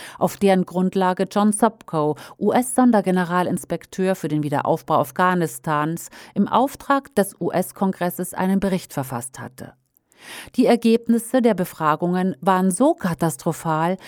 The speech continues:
dass die U-S-Regierung den Bericht geheim halten wollte. Der Journalist Craig Whitlock kämpfte jedoch jahrelang für die Veröffentlichung der Dokumente und hatte schließlich Erfolg.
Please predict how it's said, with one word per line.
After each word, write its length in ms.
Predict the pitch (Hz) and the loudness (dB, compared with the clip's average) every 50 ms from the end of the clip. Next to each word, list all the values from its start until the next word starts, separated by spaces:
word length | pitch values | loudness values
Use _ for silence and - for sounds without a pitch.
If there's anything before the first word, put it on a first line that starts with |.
| - - - - | -20 -20 -4 -2
dass 180 | 208 196 202 | -2 -2 0
die 140 | - 202 190 | -2 -2 0
U-S-Regierung 880 | 208 208 - - 233 - - - 262 226 202 - 226 233 226 240 233 226 | 2 2 2 2 0 -2 -2 -2 0 0 2 2 2 4 4 4 4 4
den 180 | 208 190 180 | 4 2 2
Bericht 460 | 175 175 - 196 190 - - - - | 0 -2 -2 -4 -6 -6 -10 -4 0
geheim 420 | 233 226 208 214 220 220 214 196 175 | 0 2 2 4 4 4 4 4 2
halten 320 | 160 147 131 135 143 135 | 0 -2 -4 -4 -4 -4
wollte. 420 | 120 107 98 - - - - - - _ _ _ _ _ _ - - - - - - - | -4 -6 -10 -12 -14 -16 -16 -16 -18 _ _ _ _ _ _ -20 -18 -18 -18 -18 -2 0
Der 80 | 220 220 | 2 4
Journalist 600 | 196 226 233 226 220 220 233 269 262 - - - | 4 6 4 6 4 4 4 2 2 0 -6 -16
Craig 280 | - - 247 254 247 - | -4 0 0 0 2 2
Whitlock 540 | - 247 240 240 160 156 151 156 - - - | 2 0 0 0 0 0 0 0 0 -4 -4
kämpfte 380 | - 208 208 202 202 - - 208 | 0 2 2 2 0 0 -2 -2
jedoch 340 | 190 202 196 190 196 185 | 0 0 2 2 0 -2
jahrelang 760 | - - 233 247 254 262 254 220 247 220 202 185 160 139 135 131 - - - - _ | 0 2 2 4 4 4 2 2 2 2 2 2 0 0 -2 -4 -8 -16 -20 -20 _
für 160 | - - 190 | -6 -2 -2
die 80 | 208 202 | -2 0
Veröffentlichung 800 | - 240 - - 208 - 190 175 - 160 - - 160 156 156 147 | 0 0 0 -2 -2 -2 -2 -2 -2 -4 -4 -2 -2 0 0 0
der 100 | 156 - | 0 0
Dokumente 720 | 156 151 147 - 165 156 151 147 156 - - 175 180 175 - - - - - | -2 -2 -2 -2 -2 0 0 0 -2 -2 -4 -4 -4 -4 -6 -12 -20 -8 -4
und 160 | 190 185 - | -4 -2 0
hatte 240 | 196 214 214 - 226 | 0 0 0 0 -2
schließlich 580 | - - - 202 190 - - 190 180 - - | -2 0 0 -2 -2 0 -2 -4 -4 -2 -2
Erfolg. 680 | - - - - 160 147 127 - - - - - _ | -4 -4 -4 -4 -4 -6 -6 -6 -8 -14 -20 -20 _